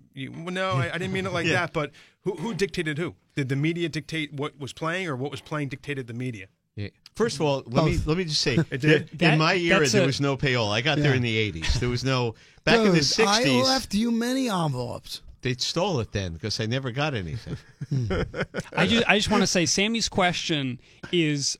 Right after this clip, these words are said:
Speaker 4: probably a lot s-, i-, is a lot smarter than someone who's listening who's not familiar with radio, especially in a major market, might think.
Speaker 1: Right.
Speaker 4: Because down the hall, they,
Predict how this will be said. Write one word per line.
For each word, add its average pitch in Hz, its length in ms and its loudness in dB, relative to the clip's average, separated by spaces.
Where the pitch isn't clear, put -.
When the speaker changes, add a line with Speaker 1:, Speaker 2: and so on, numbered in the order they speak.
Speaker 4:
probably 180 400 0
a 175 80 2
lot 147 300 0
s-, - 320 -2
i-, 180 180 2
is 175 160 2
a 185 80 2
lot 175 260 0
smarter 180 840 0
than 143 320 -2
someone 156 380 -2
who's 139 260 -2
listening 135 640 -4
who's 139 220 0
not 160 240 0
familiar 160 580 -2
with 135 260 -4
radio, 139 800 0
especially 180 440 -2
in 165 60 0
a 156 60 0
major 151 480 0
market, 147 580 -4
might 127 300 -6
think. - 600 -10
Speaker 1:
Right. 120 260 -6
Speaker 4:
Because 139 640 0
down 196 240 0
the 190 60 -2
hall, 156 680 0
they, 202 360 0